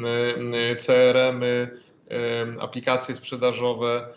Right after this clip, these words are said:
e, czy nawet różnego rodzaju takie int-, infrastrukturalne, e, systemy, jak jakieś backupy, e, czy zwirtualizowane sta-, środowisko,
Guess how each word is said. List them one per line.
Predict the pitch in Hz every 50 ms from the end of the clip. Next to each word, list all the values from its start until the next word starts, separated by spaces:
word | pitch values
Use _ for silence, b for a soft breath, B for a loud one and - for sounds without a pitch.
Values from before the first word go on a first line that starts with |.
| B B B B -
e, | - - 117 117 113 113 113 117 117 117 113
czy | - - - 160 156
nawet | 139 139 135 131 120 131 127 127 127 -
różnego | 135 123 127 120 131 131 123 131
rodzaju | 127 123 123 127 123 123
takie | 120 123 120 - 131
int-, | 135 127 127 - -
infrastrukturalne, | 160 156 151 - 135 131 - - 131 - - 139 131 135 131 135 131 131 131 127 123 127 B B B B B _ -
e, | 131 127 123 117
systemy, | - 127 120 - 135 127 127 123
jak | 123 120 113
jakieś | 120 120 127 117 117
backupy, | 117 123 - - 131 127 123 - - 131 123 120 120 123 120 120 - _ _ _
e, | 120 123 120 120 117 117 117
czy | - - - 131 127 127
zwirtualizowane | 120 117 127 127 131 - 131 127 123 123 120 120 123 127 123 127 127 123
sta-, | - - 127 123 131 127
środowisko, | - - 135 127 127 123 120 135 131 - - 127 123 117 - - -